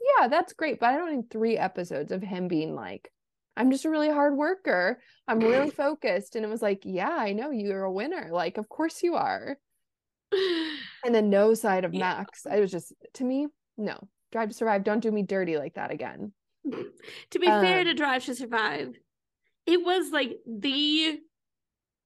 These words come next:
Speaker 2: biggest and really truly only talking point of most of the racing that was happening last year.
Speaker 1: I think
Speaker 2: Like,
Speaker 1: they could,
Speaker 2: twenty twenty-one.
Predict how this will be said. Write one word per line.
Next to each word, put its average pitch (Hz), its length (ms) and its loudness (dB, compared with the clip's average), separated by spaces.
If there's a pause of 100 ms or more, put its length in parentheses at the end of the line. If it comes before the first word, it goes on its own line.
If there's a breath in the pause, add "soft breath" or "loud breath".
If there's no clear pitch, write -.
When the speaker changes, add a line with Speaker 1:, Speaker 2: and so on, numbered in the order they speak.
(380)
Speaker 2:
biggest 247 440 0
and 247 160 -6
really 302 300 -4
truly 247 420 -4
only 240 400 2
talking 220 540 -4
point 135 360 -10 (840)
of 208 440 -2 (240)
most 240 480 0
of 240 120 0
the 214 100 0
racing 190 520 -6
that 185 160 -6
was 214 120 -6
happening - 480 -10 (260)
last - 440 -8
year. - 180 -12 (800)
Speaker 1:
I 208 60 -2
think 214 100 0
Speaker 2:
Like, 269 60 4
Speaker 1:
they 233 60 2
could, 196 60 -6
Speaker 2:
twenty 285 220 2
twenty-one. 233 560 -4